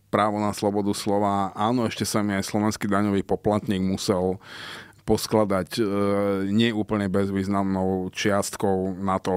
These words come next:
čo má Slovenská republika nie celkom právom obrala. Ale ja ako laik, ako bežný občan teda ovládam aspoň ten základ, že musíš vyčerpať všetky právne možnosti doma a oni neboli ešte ani, že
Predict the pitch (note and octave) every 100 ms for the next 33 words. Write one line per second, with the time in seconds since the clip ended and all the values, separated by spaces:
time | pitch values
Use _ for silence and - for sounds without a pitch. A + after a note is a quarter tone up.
0 | F2+ - F2+ F#2 F2+ - G2+ F#2 F#2+ -
1 | F#2 F2+ G2+ F#2 F#2+ F#2+ F#2 F2+ F#2+ F2+
2 | F#2+ G2 F#2 F#2+ F2+ E2+ G#2 C3+ F3+ G3
3 | - - - - - - - - - -
4 | - - G#2+ A2+ A2+ - C3+ D#3 D3 B2+
5 | A#2 A2+ A#2+ A#2+ A2 G#2 - G#2 F#2+ F#2+
6 | G2 G#2+ A2 A2 G2+ G2+ - G#2 G#2+ G2+
7 | G2 D#2 - _ A2+ G#2 A2+ G#2+ G2 F#2+
8 | F#2 - F#2+ G2 F#2 F#2+ G2 - F2+ F2+
9 | F#2 G2+ E2+ E2+ F2+ - G2+ - F#2+ -
10 | F#2 - - F#2 F#2+ G2+ F#2+ F#2+ G2 -
11 | G#2+ G2 C3+ A#2+ G#2+ G#2+ B2+ C#3+ D3+ D3+
12 | - - - - - - _ _ _ _
13 | _ - A2 A#2 C#3 E3+ D#3+ C3+ A#2 -
14 | A2+ B2 A2+